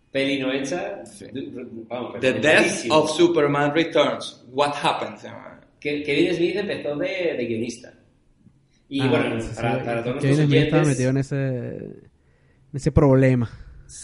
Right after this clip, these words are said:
Speaker 1: Empezó de guionista, pero poco a poco le fueron echando.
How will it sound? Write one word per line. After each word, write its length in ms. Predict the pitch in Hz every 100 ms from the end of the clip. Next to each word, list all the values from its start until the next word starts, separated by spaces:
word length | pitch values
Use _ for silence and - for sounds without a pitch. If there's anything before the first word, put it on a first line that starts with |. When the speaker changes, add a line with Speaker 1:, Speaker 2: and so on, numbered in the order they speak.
| -
Speaker 1:
Empezó 240 | 127 139 151
de 80 |
guionista, 320 | 190 196 196 226
pero 320 | 180 127 120
poco 140 | 120
a 40 | 135
poco 140 | 151
le 80 | 151
fueron 240 | 131 143
echando. 380 | 143 127 123 -